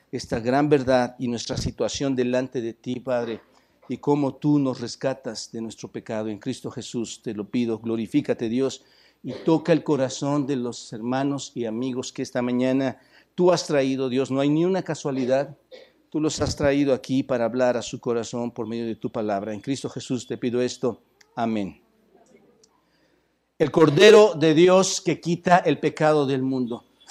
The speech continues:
Esto vale la pena hacer un estudio del, el Evangelio de Juan, que lo hemos estudiado en la iglesia muchas veces con muchos hermanos.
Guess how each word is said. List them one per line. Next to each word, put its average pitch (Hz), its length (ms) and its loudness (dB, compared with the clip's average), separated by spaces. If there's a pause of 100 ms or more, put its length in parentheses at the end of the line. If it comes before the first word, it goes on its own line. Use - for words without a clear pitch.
Esto 190 260 4
vale 202 220 8
la 170 180 6
pena 180 380 4
hacer 156 240 0
un 170 120 4
estudio 175 520 4
del, 143 200 0
el 135 360 -4
Evangelio 135 420 -2
de 139 80 -4
Juan, 160 260 -2
que 160 120 -4
lo 135 80 2
hemos 151 180 -2
estudiado 151 380 -2
en 147 80 -2
la 139 60 -2
iglesia 139 340 -4
muchas 135 260 -6
veces 143 260 -8
con 131 140 -6
muchos 147 200 -8
hermanos. 143 500 -2